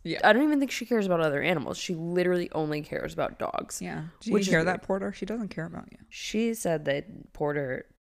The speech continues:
Speaker 2: is stinky.
Speaker 1: But also, dog people, fuck you. 'Cause dog people are, like, vehemently anti-cat. But show me a cat person that doesn't at least, like, be like, "Yeah, dogs are cool."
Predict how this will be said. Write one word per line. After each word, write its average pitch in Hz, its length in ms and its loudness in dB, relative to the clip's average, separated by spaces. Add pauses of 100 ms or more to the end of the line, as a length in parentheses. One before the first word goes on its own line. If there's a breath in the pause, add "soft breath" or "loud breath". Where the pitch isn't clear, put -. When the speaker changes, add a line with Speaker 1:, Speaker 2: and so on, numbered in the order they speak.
(180)
Speaker 2:
is 131 180 -10
stinky. - 400 -4
Speaker 1:
But 190 80 2
also, 262 300 2
dog 202 320 0
people, 214 280 -8 (200)
fuck - 240 -6
you. - 100 -10 (680)
'Cause 160 180 -4
dog 185 240 4
people 254 400 2
are, 147 260 2
like, 151 320 -4
vehemently 190 840 -2 (600 soft breath)
anti-cat. 170 640 0 (840 soft breath)
But - 240 4
show 254 260 2
me 254 160 2
a 196 40 2
cat 202 300 2
person 180 280 4
that 156 140 0
doesn't 165 280 2
at - 160 -8
least, 156 240 -2
like, 151 140 -2
be 160 100 -4
like, - 240 -2
"Yeah, 427 80 4
dogs 339 300 0
are 453 60 2
cool." - 280 -6